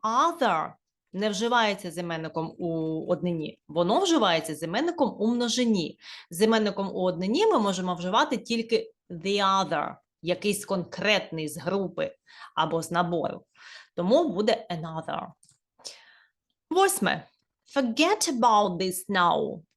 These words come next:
We have, hmm, problems. Забудь про це зараз. У нас є інші проблеми. Значить, у нас є іменник, тому others не підходить.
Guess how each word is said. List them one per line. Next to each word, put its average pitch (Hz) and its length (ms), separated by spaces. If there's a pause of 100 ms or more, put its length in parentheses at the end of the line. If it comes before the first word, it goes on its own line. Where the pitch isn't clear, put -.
(180)
We 196 200 (200)
have, 359 300 (400)
hmm, 294 200 (160)
problems. 160 760 (1300)
Забудь 262 440
про 262 140
це 220 220
зараз. 165 580
У 180 80
нас 196 180
є 233 60
інші 240 840 (160)
проблеми. 175 640 (600)
Значить, 180 320
у 220 60
нас 220 260
є 180 80
іменник, 302 960 (640)
тому 190 360
others 311 460 (180)
не 202 260
підходить. - 800